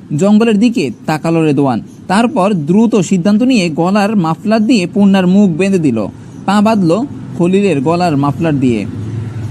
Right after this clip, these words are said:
দুই হাত পেছনে নিয়ে শক্ত করে চেপে ধরে জোর করে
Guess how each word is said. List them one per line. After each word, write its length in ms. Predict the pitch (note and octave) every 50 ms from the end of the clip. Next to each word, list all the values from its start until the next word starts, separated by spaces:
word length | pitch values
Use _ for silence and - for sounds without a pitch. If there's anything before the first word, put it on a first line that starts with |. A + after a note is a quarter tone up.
| - D#3
দুই 180 | G3 B3 B3+
হাত 280 | A#3+ B3+ A#3 A3 A#3 A#3 - -
পেছনে 340 | F#3 E3+ E3 - A3 B3 C4
নিয়ে 320 | C#4 B3 F#3+ F#3 A3+ C#4+ - -
শক্ত 260 | - F3+ - - - B3+
করে 280 | B3 C4+ B3 G#3 D3 C3+ -
চেপে 260 | - G#3+ G3+ G#3+ G#3+
ধরে 300 | G3 A3 F#3 D#3 F#3 - - - - - - - D3+
জোর 260 | D3+ G3+ A3 A3 G#3
করে 260 | G#3 A#3+ G#3+ F3+ C#3